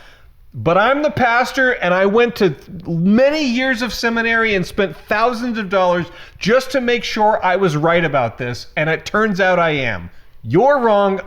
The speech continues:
I'm right, disagree with me, fight me about it. Stop being so judgmental and hypocritical. All right,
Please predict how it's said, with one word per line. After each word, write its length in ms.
I'm 280
right, 380
disagree 560
with 200
me, 120
fight 400
me 100
about 300
it. 140
Stop 480
being 200
so 240
judgmental 640
and 80
hypocritical. 680
All 80
right, 200